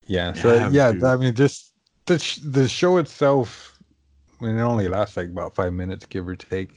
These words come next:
Speaker 1: uh, is hilarious. So being able to watch it for, like, however long the movie's gonna be, I'm, I'm kinda,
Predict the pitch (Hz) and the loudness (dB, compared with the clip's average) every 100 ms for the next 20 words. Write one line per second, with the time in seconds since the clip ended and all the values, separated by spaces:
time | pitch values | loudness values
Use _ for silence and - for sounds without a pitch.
0 | - 95 92 98 87 87 90 95 92 90 | -8 -6 -4 -4 -2 -2 0 0 -2 -4
1 | - - - - - - - 110 107 104 | -10 -18 -18 -18 -18 -18 0 4 4 4
2 | 104 107 113 - 113 113 110 104 101 101 | 2 0 -2 0 2 2 2 2 2 0
3 | 107 101 - 92 87 87 - - - - | -4 -10 -6 -6 -6 -10 -16 -20 -20 -20
4 | - - 98 98 98 98 98 95 101 101 | -20 -2 2 2 2 0 0 -2 -2 -2
5 | 104 95 98 98 95 - 101 95 - _ | -4 -2 -2 -2 -4 -6 -10 -10 -10 _
6 | _ _ - 123 113 107 101 95 | _ _ -14 -6 -2 0 0 -4